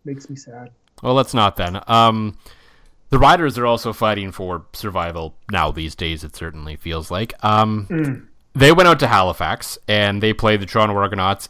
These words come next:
Speaker 2: in Touchdown Atlantic for the second straight year. Um, by all accounts, looked like another great event, uh, another great broadcast by T S N, which we wish we saw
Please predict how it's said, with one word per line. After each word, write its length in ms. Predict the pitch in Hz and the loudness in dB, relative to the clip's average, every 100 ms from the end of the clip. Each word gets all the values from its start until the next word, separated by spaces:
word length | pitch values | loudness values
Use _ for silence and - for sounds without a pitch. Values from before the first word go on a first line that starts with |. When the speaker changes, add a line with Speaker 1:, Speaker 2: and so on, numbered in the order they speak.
| - | -8
Speaker 2:
in 320 | 98 95 92 | -6 -6 -4
Touchdown 400 | 107 104 - 101 | -4 -4 -2 -2
Atlantic 400 | 107 85 85 104 | -2 -6 -8 -14
for 180 | - 85 | -12 -12
the 80 | 87 | -12
second 340 | - 78 87 | -10 -12 -12
straight 340 | - 71 67 65 | -14 -16 -16 -18
year. 280 | - 78 - - - - - - - - - - | -18 -18 -20 -20 -20 -20 -20 -20 -20 -20 -20 -12
Um, 320 | - 95 98 95 | -2 0 0 2
by 140 | 113 120 | 6 8
all 120 | 135 | 6
accounts, 360 | 127 131 160 131 | 6 4 4 0
looked 180 | 120 | -2
like 200 | 123 113 | 0 -2
another 260 | 113 110 104 | -2 -4 -6
great 240 | 98 90 | -8 -10
event, 460 | 85 107 147 156 - - | -8 -6 -6 -6 -12 -10
uh, 320 | 95 92 90 87 - 110 | -6 -6 -6 -10 -14 -8
another 340 | 110 104 92 _ 110 | -6 -6 -8 _ -10
great 240 | 120 113 | -6 -6
broadcast 580 | 117 107 104 107 101 - | -2 -4 -2 -4 -6 -8
by 140 | 101 90 | -10 -10
T 280 | - 98 | -12 -12
S 200 | 78 - | -10 -2
N, 280 | 151 160 151 | 0 0 -2
which 280 | 110 - 98 | -6 -8 -10
we 260 | 85 82 - | -12 -12 -14
wish 240 | 107 92 - | -10 -10 -8
we 160 | 87 - - | -10 -12 -10
saw 240 | 82 76 | -8 -6